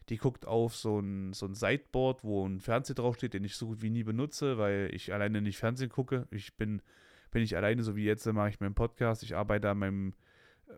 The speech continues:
Content rum, ich überleg mir Sachen, ich, äh, spiel vielleicht mal Sachen, um ein bisschen runterzukommen, ich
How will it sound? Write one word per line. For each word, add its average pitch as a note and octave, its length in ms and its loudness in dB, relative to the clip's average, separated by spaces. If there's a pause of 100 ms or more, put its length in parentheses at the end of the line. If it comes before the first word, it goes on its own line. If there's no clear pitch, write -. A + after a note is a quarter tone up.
(180)
Content B2+ 520 2
rum, A2+ 180 2
ich G#2 100 0
überleg G2+ 400 2
mir A#2+ 140 2
Sachen, A2+ 680 -2
ich, - 420 -6
äh, G2 120 -8
spiel B2+ 320 0
vielleicht A2+ 240 0
mal A2 100 -2
Sachen, A2+ 140 2
um G2+ 80 -2
ein - 20 -6
bisschen G#2+ 180 -6
runterzukommen, A#2 680 0
ich F#2 280 -6